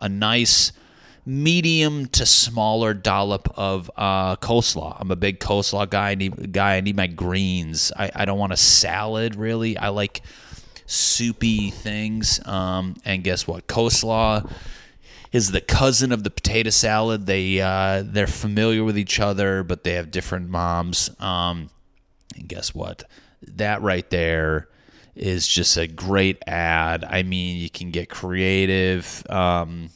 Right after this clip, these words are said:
and it's just, it, it adds something different. I know you people are thinking, like, and it, I, I like the kind with the creamy, the creamy sauce. I don't need that, like, kind of vinegary bull. I don't, if you're pu-, bringing vinegar to this plate, back the fuck off.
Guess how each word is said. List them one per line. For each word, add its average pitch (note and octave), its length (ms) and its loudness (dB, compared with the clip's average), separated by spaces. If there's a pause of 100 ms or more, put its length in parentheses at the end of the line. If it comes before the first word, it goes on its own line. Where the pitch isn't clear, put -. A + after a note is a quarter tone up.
(160)
and F2+ 180 -6
it's F2+ 160 -2
just, - 280 0
it, A#2+ 180 -2
it C3 220 2
adds C3 260 4
something F2+ 300 2
different. G2 340 -8
I G2 60 -4
know G#2 100 2
you G#2 240 2
people F2+ 320 -2
are E2 60 -4
thinking, E2+ 280 -8
like, D#2+ 220 -6
and B2+ 140 4
it, B2 100 0
I, A2+ 220 2
I A#2+ 60 2
like A#2 180 0
the A2+ 60 -4
kind G#2 200 -2
with F2 80 -6
the F2 60 -8
creamy, F#2+ 920 -2 (580)
the - 80 -4
creamy A2+ 540 4
sauce. F2+ 400 2
I G2 60 0
don't F#2+ 140 2
need F#2+ 160 0
that, E2+ 180 -2
like, F2 260 0
kind F2+ 260 -8
of E2+ 120 -8
vinegary E2+ 680 -4
bull. E2+ 380 4
I G#2 100 0
don't, F#2 140 -6
if A2 240 -8
you're G#2+ 80 -6
pu-, - 260 2
bringing A2+ 320 2
vinegar F2+ 460 0
to E2+ 60 0
this D#2 160 -4
plate, E2 600 -4
back F2+ 220 -8
the - 80 -14
fuck - 260 -12
off. - 320 -8